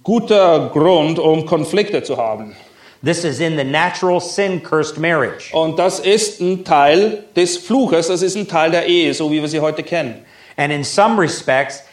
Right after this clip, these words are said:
Speaker 2: is even reflected in the Christian marriage.
Speaker 1: Und zum Teil reflektiert sich das leider auch in den Ehen, die die Christen führen.
Speaker 2: Every Christian marriage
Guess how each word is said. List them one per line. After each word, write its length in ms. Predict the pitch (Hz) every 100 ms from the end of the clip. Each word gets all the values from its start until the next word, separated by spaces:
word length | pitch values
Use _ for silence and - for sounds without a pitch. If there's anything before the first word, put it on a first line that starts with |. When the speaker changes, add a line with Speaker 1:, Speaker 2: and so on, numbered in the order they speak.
| -
Speaker 2:
is 180 | 147 127
even 220 | 175 175 160
reflected 560 | 156 160 190 190 151
in 140 | 165 160
the 80 |
Christian 460 | 165 208 202 175 147
marriage. 440 | 127 117 95 -
Speaker 1:
Und 220 | 156 165 160
zum 220 | 165 160
Teil 340 | 156 170 185
reflektiert 640 | 170 170 175 165 185 202 208
sich 160 | 175
das 200 | 175 160
leider 340 | 151 160 180 151
auch 220 | 151 156
in 160 | 165 165
den 160 | 165
Ehen, 360 | 165 139 139 147
die 100 | 151
die 120 | 165
Christen 420 | - 247 - 151
führen. 360 | - 120 107 107
Speaker 2:
Every 360 | 143 156 196 196
Christian 460 | 196 196 196 165
marriage 540 | 170 185 139 127 120